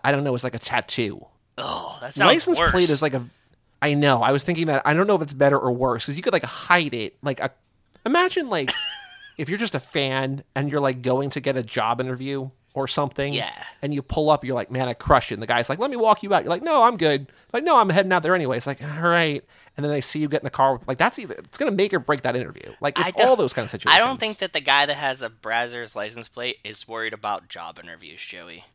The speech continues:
Speaker 1: Yeah, I understand that too, <laughs> but
Speaker 2: <laughs> I think that, like, I'm telling you, it's a lifestyle. When you've committed, you've committed.
Speaker 1: I guess so.
Speaker 2: I wanna meet this guy.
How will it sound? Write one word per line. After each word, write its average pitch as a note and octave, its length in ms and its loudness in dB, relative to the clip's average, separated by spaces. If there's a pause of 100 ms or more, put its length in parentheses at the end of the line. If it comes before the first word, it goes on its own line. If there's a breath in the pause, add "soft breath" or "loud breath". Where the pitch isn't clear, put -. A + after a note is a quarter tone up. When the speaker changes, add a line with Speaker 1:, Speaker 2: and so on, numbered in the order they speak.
(220)
Speaker 1:
Yeah, A3 340 2
I F#3 160 2
understand B2+ 460 -4
that B2 100 0
too, B2 380 -2
<laughs> - 40 -20
but F3 320 2 (460)
Speaker 2:
<laughs> - 480 -4
I - 60 2
think A#3+ 320 4
that, G3 140 0
like, F3 240 6
I'm F3 160 2
telling G3 300 2
you, F#2+ 60 -4
it's - 140 -4
a D#3 60 -2
lifestyle. G#2+ 640 -2
When C3+ 200 -4
you've C#3 160 -8
committed, F3+ 520 -4
you've D3 200 -10
committed. F#2 580 -12 (260 soft breath)
Speaker 1:
I D3+ 140 -6
guess B2 320 -4
so. A2+ 480 -8 (720 loud breath)
Speaker 2:
I - 120 -14
wanna F#3+ 180 -6
meet C3+ 260 -12
this - 180 -10
guy. F#2 420 -14